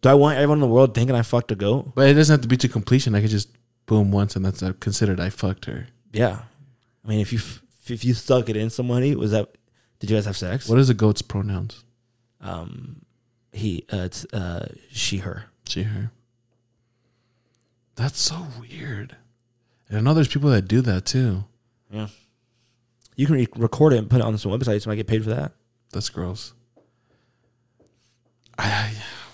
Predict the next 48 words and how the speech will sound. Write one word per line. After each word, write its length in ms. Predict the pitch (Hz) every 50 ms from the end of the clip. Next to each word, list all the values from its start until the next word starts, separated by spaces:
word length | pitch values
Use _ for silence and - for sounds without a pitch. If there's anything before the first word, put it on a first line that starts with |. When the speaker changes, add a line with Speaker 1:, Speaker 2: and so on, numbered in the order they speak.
| - _ 104
Speaker 2:
yeah, 120 | 110 117 123
Speaker 1:
But 80 | 135
no 100 | 135 151
one 160 | 185 202 180 143
knows 240 | 139 160 156 135
that 60 | 120 120
you 80 | 123
fucked 220 | - - 127 113 -
this 160 | 107 95 101
goat. 280 | - 107 95 87 - - - _ _ _ _ _ -
Speaker 2:
I 80 | 101
know, 100 | 120 135 127
but 120 | 113 107
that's 120 | 110 110
still 160 | - - 131 120
disgusting. 640 | 101 95 - - - - 104 131 - - - 95 -
Speaker 1:
Even 120 | 131 160 190
Speaker 2:
I 20 |
Speaker 1:
if 60 | 196
you 80 | 190 165
told 240 | - - 123 139 -
someone, 180 | 156 160 160
they're 140 | 151 135 123
like, 160 | 117 110 107
"Nah, 160 | 101 101 95
you're," 180 | 98 101 104 104
Speaker 2:
I 140 | 101 110 127
know, 100 | 131 147
Speaker 1:
you're 60 | 151 135
Speaker 2:
but 120 | 123 120
the 60 | 113 107
Speaker 1:
kidding. 160 | 107 127 131
Speaker 2:
thing 20 |
is, 120 | 135 135 123
like, 160 | 120 107 87 -
I 100 | - 110 117
would 160 | 123 117 107
have 180 | 107 113 110 -
to 80 | 123
live 280 | 104 101 101 104 110 101
with 160 | 107 104 -
the 80 | - 95
fact 260 | - - 98 95 -
that 100 | - 90
I 60 | 90
fucked 320 | 90 - - 98 90 - -
a 60 | 90
goat. 360 | - 92 90 87 85 80